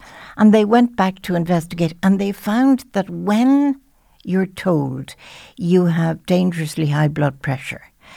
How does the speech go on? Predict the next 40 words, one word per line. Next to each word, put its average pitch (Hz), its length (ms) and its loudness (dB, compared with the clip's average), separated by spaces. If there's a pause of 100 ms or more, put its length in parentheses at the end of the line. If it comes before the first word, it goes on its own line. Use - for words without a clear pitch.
(360)
your 220 180 4
mind 214 380 4
immediately 220 840 4
goes 160 400 0
to - 140 -6
your 160 100 -2
grandmother 196 680 0
who 175 160 2
had 160 200 0
a 156 40 -6
stroke, 156 680 -2 (460)
or 175 440 4
an 185 160 4
aunt 196 280 0
who 185 100 -4
had 170 140 -2
a 160 60 0
heart 165 260 -2
attack, 156 400 -6 (100)
or, 165 300 0
"Oh 180 80 0
my 156 220 0
God, 165 320 -2
their 160 160 -2
face 156 380 -6
was 160 200 -4
all 151 180 -2
hanging 156 320 -2
down 156 260 -4
one 151 120 -6
side." - 140 -12 (420)
And 254 300 2
you 254 220 0
simply 254 760 0
don't 214 340 0
hear 156 680 -2 (240)
what's 202 260 -2
coming 190 400 2
after 226 380 -2
that. - 320 -10